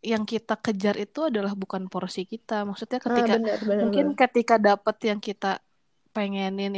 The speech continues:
Speaker 1: itu tuh bukan sesuai
Speaker 2: Mm-mm.
Speaker 1: dengan kebutuhan kita. Ja-, jadi
Speaker 2: Mm-mm, mm-mm.
Speaker 1: kalau misalkan pun misalkan Regi mendapatkan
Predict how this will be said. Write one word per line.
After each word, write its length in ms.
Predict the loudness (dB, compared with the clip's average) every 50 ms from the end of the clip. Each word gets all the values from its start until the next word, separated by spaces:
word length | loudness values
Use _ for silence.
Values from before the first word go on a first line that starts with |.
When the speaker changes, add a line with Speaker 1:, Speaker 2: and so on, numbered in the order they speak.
| -4
Speaker 1:
itu 140 | -4 -6 -8 -6 -4
tuh 120 | -4 -4 -4 -4 -8 _ _ _ _ _ _ _ _ _ -10 -4 -2
bukan 280 | -2 0 2 2 2 2 2 0
sesuai 260 | 0 2 4 4 4
Speaker 2:
Mm-mm. 80 | 4 4
Speaker 1:
dengan 160 | 2 0 -2 -2
kebutuhan 480 | -4 -4 -4 -6 -6 -6 -6 -6 -6 -4
kita. 400 | -4 -4 -4 0 2 2 2 4 4
Ja-, 140 | 4 6 8 8
jadi 140 | 8 8 6 6
Speaker 2:
Mm-mm, 200 | 6 6 6 6 6
mm-mm. 480 | 4 2 0 0 -2 -2 -4 -4 -8 -12 _ _ _ _ _ _ _ _ _ _ _ _ _ _ _ _ _ _ _ _ _ -20 -14 -10 -6 -2
Speaker 1:
kalau 440 | 0 2 2 2 2 2 2 2 2 2 0 -2 -4 -10 _ -12 -10 -8
misalkan 460 | -6 -4 -4 -4 -4 -2 -2 -2 -2 -2 -4
pun 120 | -4 -4 -2 -2 -2
misalkan 440 | -2 0 0 -2 0 0 0 -2 0 0 -2
Regi 420 | -2 -2 -4 -2 -2 -2 -2 0 -2 -2
mendapatkan 560 | 0 0 0 0 0 -4 -6 -4 -6 -6 -6